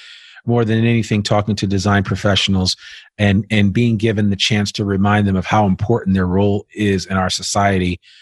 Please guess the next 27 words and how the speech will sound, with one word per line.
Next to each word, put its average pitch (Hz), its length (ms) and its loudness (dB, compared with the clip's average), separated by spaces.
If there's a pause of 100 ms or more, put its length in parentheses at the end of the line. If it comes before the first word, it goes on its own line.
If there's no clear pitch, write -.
(280)
um, 92 420 0 (200)
and, 101 200 -2
and 98 160 0
what 98 180 0
they, 95 220 -2
what 101 200 -2
they 98 120 0
do 95 240 0
really 92 300 0
matters. 90 480 -2
And 92 100 -4
a 90 40 -4
lot 120 260 0
of 135 80 -6
times, 95 580 0
I 98 60 -6
think 107 220 -6
a 95 60 -2
lot 104 240 2
of 104 80 -2
people 101 300 -2
that 92 140 0
are 90 160 -2
listening 95 480 0
in 90 100 0
your 92 180 -2
audience, 92 440 -2